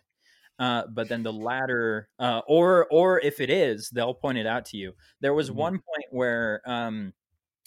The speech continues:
Speaker 1: the first time that we play tested the Spawn of Oblex, um, two of the play testers, I believe, participated for the first time, and they were some of the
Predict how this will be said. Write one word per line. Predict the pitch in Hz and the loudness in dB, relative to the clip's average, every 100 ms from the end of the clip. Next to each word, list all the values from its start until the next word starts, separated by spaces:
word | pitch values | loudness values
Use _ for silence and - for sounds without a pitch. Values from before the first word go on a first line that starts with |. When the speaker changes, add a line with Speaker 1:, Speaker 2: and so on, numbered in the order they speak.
| - | -10
Speaker 1:
the | 135 | -6
first | 139 - 131 - - | -6 -4 -6 -6 -8
time | 151 135 | -6 -4
that | 123 113 | -4 -6
we | 120 | -8
play | - 120 | -8 -10
tested | 123 120 117 - 110 98 _ _ _ - | -8 -8 -8 -4 -4 -6 _ _ _ -12
the | 117 | -10
Spawn | - 127 127 123 | -6 -4 -2 -2
of | |
Oblex, | 110 120 113 104 101 - - - _ _ - | 0 0 2 -2 -2 -8 -16 -18 _ _ -8
um, | 123 123 123 117 - | -4 -4 -4 -6 -10
two | - 147 160 165 | -10 -4 -2 -2
of | 139 | -2
the | 127 | -4
play | - 123 | -4 -4
testers, | 117 117 110 117 107 - | -4 -6 -6 -10 -10 -8
I | 110 | -8
believe, | 110 110 127 156 139 - | -8 -8 -8 -8 -10 -12
participated | - 110 135 - 147 123 117 110 | -12 -10 -10 -12 -10 -10 -10 -12
for | 113 | -12
the | 104 | -10
first | - 110 - | -10 -10 -10
time, | 104 107 131 _ _ _ _ - | -10 -10 -10 _ _ _ _ -10
and | 123 120 120 113 | -4 -4 -4 -8
they | 117 107 131 135 | -10 -8 -4 -4
were | 139 139 127 | -4 -2 -2
some | - 127 | -4 -6
of | 117 | -6
the | 110 107 | -8 -12